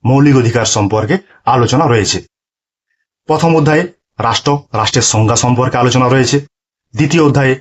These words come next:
নাগরিকতা সম্পর্কে আলোচনা রয়েছে। তৃতীয় অধ্যায়ে মৌলিক অধিকার সম্পর্কে আলোচনা রয়েছে। চতুর্থ অধ্যায়ে নির্দেশমূলক নীতি সম্পর্কে আলোচনা রয়েছে। এগুলো পরপর রয়েছে, আলোচনাতে দেখতে পাবে।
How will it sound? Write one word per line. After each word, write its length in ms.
নাগরিকতা 540
সম্পর্কে 420
আলোচনা 320
রয়েছে। 300
তৃতীয় 300
অধ্যায়ে 300
মৌলিক 420
অধিকার 360
সম্পর্কে 520
আলোচনা 420
রয়েছে। 300
চতুর্থ 300
অধ্যায়ে 340
নির্দেশমূলক 560
নীতি 260
সম্পর্কে 540
আলোচনা 360
রয়েছে। 300
এগুলো 220
পরপর 320
রয়েছে, 280
আলোচনাতে 400
দেখতে 220
পাবে। 180